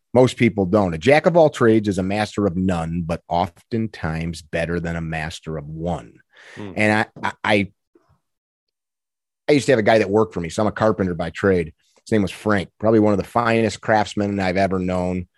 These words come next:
Speaker 1: other than one of my uncles, Uncle Bob, who's an excellent tradesman. But Frank could do plumbing, and he could do it well. He could do electrical stuff, and he could do it well. If he hated painting, but if forced to, he could paint and make it look good.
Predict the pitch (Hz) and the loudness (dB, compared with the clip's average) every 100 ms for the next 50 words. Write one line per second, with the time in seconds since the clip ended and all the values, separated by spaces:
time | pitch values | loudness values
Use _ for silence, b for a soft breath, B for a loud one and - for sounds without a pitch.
0 | _ - 101 101 98 95 98 98 92 90 | _ -2 0 2 2 2 0 0 -2 -2
1 | 92 95 - 78 92 80 76 87 80 76 | -4 -6 -8 -8 -8 -8 -6 -4 -4 -6
2 | - 78 80 80 - 87 - 82 76 - | -12 -14 -12 -14 -10 -12 -10 -14 -14 -8
3 | 87 80 78 71 76 b b - 143 - | -8 -8 -14 -18 -20 b b -4 -4 -6
4 | _ - 175 139 - - _ _ _ - | _ 2 4 4 0 -20 _ _ _ -2
5 | 87 95 98 92 _ - - 113 92 69 | -2 0 0 0 _ -8 2 2 2 -6
6 | - 92 90 87 85 85 - 78 - - | -10 -8 -6 -6 -6 -6 -6 -10 -10 -12
7 | - 92 92 101 101 107 131 - 87 78 | -8 -6 -2 2 2 4 2 0 -10 -10
8 | - - - - 82 78 80 78 76 67 | -16 -8 -8 -8 -14 -14 -12 -12 -12 -12
9 | - - - _ - 98 90 98 95 - | -14 -18 -20 _ -10 -6 -2 -2 -2 -2
10 | 110 113 120 95 90 - 104 98 - - | 0 0 0 -2 -2 -2 -2 -2 -4 -2
11 | 104 101 101 - 143 139 95 90 90 101 | 0 0 -4 -4 0 0 0 -6 -6 -6
12 | - 101 98 _ _ _ _ - 139 69 | -4 -4 -4 _ _ _ _ 4 4 4